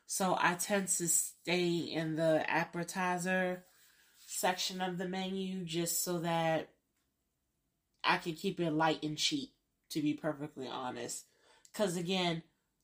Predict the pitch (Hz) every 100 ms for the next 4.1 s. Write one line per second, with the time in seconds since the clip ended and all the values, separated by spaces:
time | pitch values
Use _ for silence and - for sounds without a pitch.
0 | _ _ - 185 185 185 185 180 180 180
1 | 175 185 180 175 - 180 165 190 165 165
2 | 170 170 160 156 170 165 147 170 165 175
3 | 175 170 156 165 151 151 156 156 160 160
4 | 170